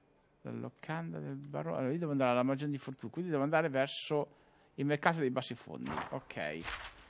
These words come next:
mercato dei bassi fondi, dritto per dritto. Benissimo, così tagliamo un bel po'. Eh, sono contento, va. Poi devo andare da quello del pescatore e dargli la roba del pesce, eh,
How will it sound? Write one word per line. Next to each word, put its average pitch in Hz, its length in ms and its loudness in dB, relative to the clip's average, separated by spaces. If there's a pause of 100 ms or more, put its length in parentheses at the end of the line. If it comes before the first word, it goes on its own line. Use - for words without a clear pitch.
(220)
mercato 165 380 0
dei 131 100 2
bassi 151 220 -2
fondi, 240 280 0
dritto 147 420 -2
per 139 160 0
dritto. 120 320 -6
Benissimo, 135 480 0
così 165 160 -4
tagliamo 135 380 6
un 131 100 4
bel 131 120 -2
po'. 98 360 2
Eh, 107 140 -4
sono - 200 -12
contento, 95 520 -8
va. 78 160 -2 (1040)
Poi 160 120 6
devo 151 200 6
andare 135 320 8
da 123 260 8
quello 135 160 2
del 127 100 -2
pescatore 160 680 6
e 127 40 6
dargli 120 300 2
la 110 120 4
roba 120 200 4
del 123 100 -2
pesce, 135 640 2
eh, 87 720 -2